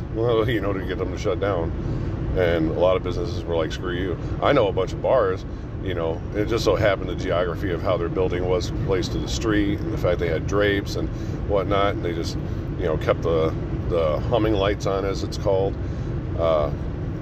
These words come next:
you know, they, they'd have people park across the street, or they, they park in the back neighborhood and walk through, walk through alleyways, and,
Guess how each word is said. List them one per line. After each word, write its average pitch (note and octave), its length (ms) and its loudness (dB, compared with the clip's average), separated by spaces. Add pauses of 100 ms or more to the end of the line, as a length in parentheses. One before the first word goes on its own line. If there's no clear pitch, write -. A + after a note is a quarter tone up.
(120)
you G2+ 80 -2
know, G2 120 0
they, G2+ 220 -2 (1300)
they'd G2 220 2 (200)
have F#2 220 4
people F2 240 0
park E2+ 320 0
across F2 320 0
the - 80 -4
street, A2+ 340 -2
or D#2+ 120 0
they, F2 200 2
they F2 200 0
park F2+ 280 2
in - 80 -2
the F2 80 0
back F#2 240 2
neighborhood G#2+ 400 2
and G2+ 100 0
walk F2+ 220 2
through, F#2+ 240 -2
walk F#2 280 2
through F#2+ 180 2
alleyways, G#2+ 560 2
and, - 140 -4